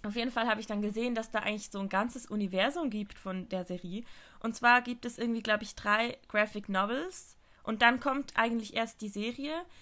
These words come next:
dann kommt irgendwie noch mal Bücher, dann kommt der Film, der, glaub ich, zweitausenddreizehn rum erschienen ist,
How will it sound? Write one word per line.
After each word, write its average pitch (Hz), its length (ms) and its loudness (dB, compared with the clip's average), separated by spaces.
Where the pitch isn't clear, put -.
dann 240 180 0
kommt 240 260 0
irgendwie 214 220 -2
noch 220 240 0
mal 294 100 -2
Bücher, 294 540 -2
dann 247 200 2
kommt 247 240 2
der 196 100 2
Film, 262 380 0
der, 233 160 -2
glaub 214 180 2
ich, - 80 -12
zweitausenddreizehn 214 800 -4
rum 254 220 -4
erschienen 254 420 -6
ist, 269 260 -8